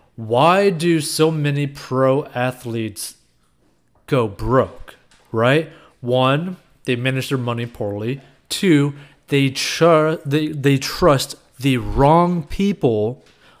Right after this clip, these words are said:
in managing their money for them, right? This is the thing that you gotta understand. Never trust another person with your wealth.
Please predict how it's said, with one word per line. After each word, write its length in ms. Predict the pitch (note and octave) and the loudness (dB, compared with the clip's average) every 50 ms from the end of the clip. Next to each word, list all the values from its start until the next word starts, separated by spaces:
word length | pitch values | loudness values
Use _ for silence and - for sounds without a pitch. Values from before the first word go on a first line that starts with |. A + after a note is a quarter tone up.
| _ _ _ | _ _ _
in 340 | - D3+ D3 C#3+ C3+ B2+ - - _ _ _ - | -2 0 2 2 0 -2 -6 -12 _ _ _ -12
managing 800 | A2+ A2 A2 A2+ A#2+ C3 C#3+ D#3+ E3 F3 D3+ C#3 D#3 D3+ D3 C3+ | -10 -8 -6 -4 -2 0 2 2 2 0 0 0 0 0 0 2
their 180 | C#3 C3+ C3 | 2 2 2
money 280 | B2+ B2+ C3 C3 B2+ B2+ | 2 0 0 0 -2 -2
for 320 | - - - C3 C3+ B2 | -4 -4 -4 -2 -2 -2
them, 220 | G#2+ G2+ F2 E2+ - _ _ _ _ _ _ | -2 -6 -10 -14 -16 _ _ _ _ _ _
right? 300 | - A#2+ A#2+ C3 C#3 C#3 C#3 - - - _ _ _ _ - | -2 0 2 2 0 -2 -4 -10 -20 -20 _ _ _ _ 0
This 220 | - G3 G3+ F3+ | 2 2 2 2
is 120 | G3 F#3 - | 0 -4 -4
the 100 | G#3 E3 | -4 -4
thing 260 | D3 - D#3 D3+ D3 | -2 -2 -2 0 2
that 80 | C#3+ | 2
you 100 | C3+ C3 | 2 2
gotta 340 | A#2+ B2+ B2 B2 B2+ B2 B2+ | 2 0 0 2 2 0 0
understand. 760 | A#2+ A#2 A#2 A2 A2 G#2+ - - - B2+ A#2 G#2 F#2+ F#2 F2+ E2+ _ _ _ - - - - _ - | -2 -4 -6 -6 -6 -8 -8 -6 -6 -6 -4 -6 -6 -10 -12 -16 _ _ _ -20 -20 -20 -20 _ -14
Never 1040 | A2 A2 A2+ A2+ A#2+ B2 C3 C#3 E3+ G3+ A3 F#3 D3 B2+ B2 G2+ F2 E2 E2 - _ _ _ _ _ _ _ _ | -12 -10 -8 -6 -4 0 2 4 6 6 6 4 4 2 0 0 0 -4 -14 -20 _ _ _ _ _ _ _ _
trust 460 | - - - F3 E3+ D#3 D3 C#3+ - - | -8 -2 2 4 4 4 4 2 -2 -4
another 560 | - B2+ A#2 A#2 A#2 A#2+ C3+ D3+ D3+ F#3 F#3 | -6 -6 -6 -4 -2 0 0 2 2 2 2
person 800 | E3+ - - - F3+ F3+ E3+ D3 - - B2 A2 G#2 G#2 G#2+ G#2 - _ _ _ _ _ _ _ _ _ _ _ _ _ - | 0 0 -2 0 0 0 0 0 -2 -4 -4 -4 -6 -8 -10 -12 -14 _ _ _ _ _ _ _ _ _ _ _ _ _ 0
with 320 | C3 C3+ A#2+ - - - - | 0 0 0 -2 -8 -12 -8
your 340 | A#2+ A#2 B2+ C3 C3 B2 A#2+ | -4 0 2 2 2 2 0
wealth. 600 | A2+ A2+ B2 A#2 G2+ E2+ E2 - - - - _ | 0 0 0 0 0 -2 -8 -12 -14 -14 -18 _